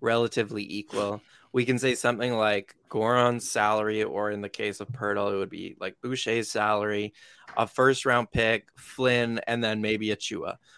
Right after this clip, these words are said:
We don't actually have to debate the actual trade package right now, but you're giving away some significant young players and, and, and a pick for a starting center right now. So maybe this goes back to your fundamental belief in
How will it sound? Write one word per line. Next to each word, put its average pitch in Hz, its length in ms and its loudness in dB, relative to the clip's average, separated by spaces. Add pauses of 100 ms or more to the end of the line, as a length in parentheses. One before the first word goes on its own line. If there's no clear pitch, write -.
We 151 80 8
don't 170 140 12
actually 160 280 8
have 147 160 8
to 127 180 0 (640)
debate 127 580 4
the 120 80 4
actual 113 480 2
trade 110 340 0
package 101 340 -4
right 98 160 -2
now, 95 180 -2
but 101 240 -2 (300)
you're 131 100 2
giving 156 340 6
away 156 260 8
some 135 180 -6
significant 120 840 -4
young 120 640 0 (260)
players 151 520 4
and, 110 220 0
and, 113 420 -2
and 113 160 -2
a 107 40 -2
pick 147 480 2 (340)
for 123 400 8
a 120 80 2
starting 143 540 4
center 127 360 0
right 110 220 0
now. 92 240 -2
So 123 180 -2
maybe 143 280 4
this 147 80 -6
goes 135 240 0
back 120 240 4
to 120 80 -8
your 107 160 -4
fundamental 113 600 -4
belief 107 460 -2
in 104 180 -4